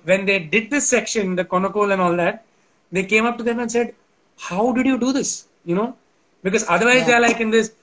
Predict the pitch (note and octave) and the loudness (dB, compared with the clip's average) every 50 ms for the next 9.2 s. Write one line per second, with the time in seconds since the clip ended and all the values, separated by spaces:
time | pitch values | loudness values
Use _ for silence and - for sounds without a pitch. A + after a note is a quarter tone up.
0 | _ _ _ - - F#3+ G3+ G#3 G3+ G3 F#3+ F#3 F#3 F#3 F#3 F#3 F3+ F#3 F#3+ G3 | _ _ _ -4 0 2 2 2 2 0 0 2 2 4 4 4 4 2 2 4
1 | F#3+ F3+ F3 E3 F3 F3 F3 F3 F3 E3+ F3+ F3+ F3 F3+ F3 F3 E3 E3 F3+ G3+ | 4 2 2 2 2 2 4 2 2 2 0 0 0 0 0 0 0 0 2 2
2 | G#3+ G#3+ F#3+ E3+ F#3+ G3+ G3+ G3+ G3+ G#3 G3 G#3 G3+ G3 - A3+ G#3+ - - G#3+ | 2 2 2 2 2 2 2 2 2 2 2 2 0 -2 -2 0 0 0 0 -2
3 | G#3 - - F3+ E3+ F3 F3 F3 G3+ G#3+ G#3+ G3 F3+ G#3 - - _ - - D#3 | -2 -6 -6 -2 -2 0 0 0 0 0 0 0 -2 -6 -10 -16 _ -10 -8 -6
4 | D#3+ D#3 D#3+ F#3+ G3 G3+ G3+ F#3 F#3+ F#3+ F3+ E3+ D3+ C3 - - D#3 D#3 D#3+ F#3+ | -4 -2 0 2 2 2 2 0 0 0 0 0 0 -2 -6 -8 -4 -2 0 0
5 | A3 A3 - - _ _ _ _ _ - - F3+ G3+ G3+ - - - F#3+ G#3+ A3 | -2 -4 -8 -16 _ _ _ _ _ -8 -4 -2 0 2 2 2 2 2 2 2
6 | A#3 G#3+ G#3+ G#3+ G#3 G#3 G#3 G3+ F3+ D#3+ D#3+ E3+ F#3+ G3+ G3 G#3 G#3 G3 G3 G3+ | 2 2 0 0 0 0 0 0 -2 -2 -2 0 0 0 -2 -2 -4 -4 0 2
7 | G3+ G3+ G3 G3 G3 F#3+ F3+ F3+ - _ _ _ _ _ _ _ - F#3 F#3+ G3+ | 2 4 6 6 4 4 2 0 -6 _ _ _ _ _ _ _ -2 -2 0 0
8 | F#3 G#3 G3+ G3+ G3 G3+ G3 E3 - F3+ F3 F#3 E3+ - G3+ F#3+ F3 E3+ - G3 | 0 0 2 2 2 0 0 -2 0 -2 0 -2 -4 -6 -4 -4 -4 -2 0 0
9 | F#3+ F#3 F#3 - | 0 0 0 -4